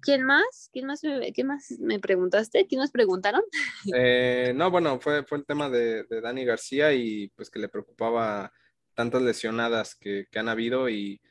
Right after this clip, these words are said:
Speaker 2: pues, algo que se ha comentado, ¿no?
Speaker 1: No,
Speaker 2: Que
Speaker 1: no, de, de Dani. Ah, no, yo iba a hacer un comentario. Un comentario aparte de, de Tuti, que a lo mejor Tuti ya puede estar para el partido de este sábado contra Toluca. Vamos a ver cómo, cómo evolucionó, pero es probable que ya Tuti ya esté para este sábado también.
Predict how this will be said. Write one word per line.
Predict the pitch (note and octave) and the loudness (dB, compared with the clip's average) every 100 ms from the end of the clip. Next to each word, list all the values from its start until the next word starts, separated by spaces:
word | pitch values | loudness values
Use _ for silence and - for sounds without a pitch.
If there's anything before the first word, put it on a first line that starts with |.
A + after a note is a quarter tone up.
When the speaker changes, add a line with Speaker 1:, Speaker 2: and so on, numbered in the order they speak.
| _ _ | _ _
Speaker 2:
pues, | A2+ C#3+ | -6 2
algo | D#3+ | 2
que | - | 2
se | C#3+ | -2
ha | |
comentado, | D3+ C#3 B2 C3 B2 | 0 -4 0 0 0
¿no? | A#2 | 2
Speaker 1:
No, | B3+ C#4 | 4 4
Speaker 2:
Que | - G3 | 2 0
Speaker 1:
no, | C#4 | 2
de, | C#4+ C4+ | 4 4
de | C#4 | 4
Dani. | C4+ F4 G4+ D#4 C4+ _ _ _ - _ - | 2 -4 -4 -6 -10 _ _ _ -20 _ 0
Ah, | C4+ C#4 - _ - | 0 0 -6 _ -6
no, | C4 A#3+ _ _ | -6 -6 _ _
yo | A#3+ | -2
iba | C4+ C#4 | 2 2
a | |
hacer | D4+ C4+ | 2 -4
un | C4+ | -6
comentario. | C4+ G#3+ G3+ G#3+ G3 - _ _ _ _ | -6 -6 -4 -2 -2 -6 _ _ _ _
Un | A#3 | -4
comentario | B3 A3 A3 A3 | 0 0 2 2
aparte | A3 G#3+ A3 | 0 0 0
de, | F#3 | 0
de | F#3 F#3+ | -2 -4
Tuti, | _ B3+ - D4+ | _ -4 -2 -4
que | - | 0
a | A3 | 0
lo | G3+ | 0
mejor | F#3+ A3+ | -6 -6
Tuti | A3+ B3 B3 | -6 -4 -2
ya | A3+ | -2
puede | A3 A3 | 0 0
estar | A3 A3 _ | 0 -4 _
para | A3 G#3 G3 - - | -2 0 -2 -6 -2
el | G3+ | 0
partido | G3+ G#3 G#3 G#3+ | -2 2 4 4
de | G3 | 2
este | - F#3+ | -6 -4
sábado | G#3+ G#3 | 0 0
contra | - E3 D#3+ | -2 -10 -6
Toluca. | F3+ A3+ B3 | -2 0 2
Vamos | A#3 G#3+ G3 | 0 -2 -4
a | |
ver | F#3 | -4
cómo, | - F#3 E3+ _ _ _ | -4 -14 -14 _ _ _
cómo | G#3 G#3 | 0 4
evolucionó, | G3+ F#3 F3+ F3+ - F#3 A3+ C4+ | 4 4 4 2 2 0 0 0
pero | A#3+ G#3+ | 0 0
es | A3+ | 2
probable | G#3+ A3 A3 | 2 2 0
que | |
ya | G3 | -4
Tuti | G3+ G3+ | -4 -2
ya | F#3+ | -2
esté | F#3 G3 | 0 -6
para | F#3+ F3 E3+ | -4 -6 -6
este | - F3+ | -6 -4
sábado | E3 D3+ | -2 -2
también. | D#3 B2 A2 | -4 -10 -10